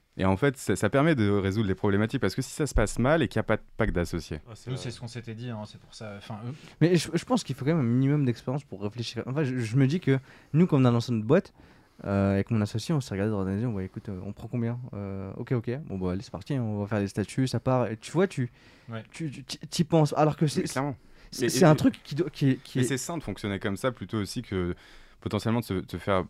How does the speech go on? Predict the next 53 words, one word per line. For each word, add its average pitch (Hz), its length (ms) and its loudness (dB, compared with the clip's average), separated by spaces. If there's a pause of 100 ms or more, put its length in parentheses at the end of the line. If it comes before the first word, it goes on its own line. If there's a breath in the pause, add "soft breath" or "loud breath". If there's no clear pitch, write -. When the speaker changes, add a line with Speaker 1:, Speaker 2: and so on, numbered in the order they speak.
Speaker 1:
beaucoup 92 320 -6
de 104 80 2
nœuds 101 140 6
au 95 60 6
cerveau 139 320 2
parce 95 160 -2
que 110 60 -6
tu, 104 240 -4 (880 loud breath)
c'est, - 200 -6
c'est 92 160 -6
plus - 320 -10
de, 85 260 -4
de 82 80 -6
l'impulsion, 117 380 -4
tu - 100 -10
vas 82 80 -8
créer 87 240 -6
ton 85 140 -4
projet 113 440 0
et 98 60 0
t'auras 110 180 2
Speaker 4:
Mm. 117 40 -2
Speaker 1:
tout 185 120 2
le 170 60 -2
temps 220 160 -2
aussi 139 220 -4
de - 80 -16
se - 80 -4
poser 92 300 -6
ces 87 160 -8
questions - 340 -4
parce 85 160 -6
que 101 80 -2 (640 loud breath)
si - 180 -10
tu 160 100 -8
passes 127 240 2
des, 104 140 2
des, 92 160 2
des 92 320 0
heures 143 200 6
et 104 60 4
des 87 220 0
heures 131 240 2
à 90 80 2
réfléchir 90 420 0
sur 90 160 -4
des 82 100 0
clauses 123 260 0
d'impact 90 300 0
d'associés, - 480 -4
bon 82 100 -4
déjà, 98 400 6
pff, - 280 -6